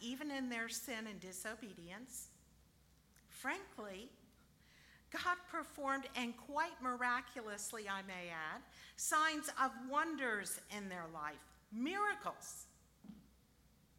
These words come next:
They see it with their own eyes. He frees them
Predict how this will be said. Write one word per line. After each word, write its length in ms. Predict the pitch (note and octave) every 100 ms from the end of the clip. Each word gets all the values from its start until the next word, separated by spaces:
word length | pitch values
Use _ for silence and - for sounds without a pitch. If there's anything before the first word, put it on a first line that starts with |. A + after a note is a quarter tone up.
| - - -
They 200 | D4 E4
see 280 | - - G4
it 240 | G4+ F#4+
with 180 | F#4+ -
their 160 | F#4 F4+
own 220 | F4+ F4+ E4+ G4+ G#4
eyes. 340 | E4 - - - - - - - - - - - - - - - - - -
He 120 | - D#4+
frees 380 | E4 E4+ F4
them 200 | F4+ E4+